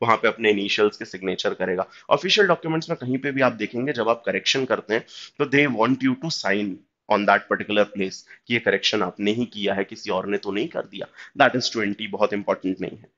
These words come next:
ट्वेंटी वन description of property and maps or plan, जहां भी इमूवेबल प्रॉपर्टी से रिलेटेड डॉक्यूमेंट है जिसको आप रजिस्टर कराने जा रहे हैं, उसका मैप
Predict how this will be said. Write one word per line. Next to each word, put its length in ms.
ट्वेंटी 300
वन 400
description 500
of 120
property 400
and 100
maps 320
or 160
plan, 360
जहां 300
भी 160
इमूवेबल 520
प्रॉपर्टी 520
से 140
रिलेटेड 520
डॉक्यूमेंट 560
है 60
जिसको 280
आप 180
रजिस्टर 320
कराने 360
जा 160
रहे 140
हैं, 180
उसका 280
मैप 360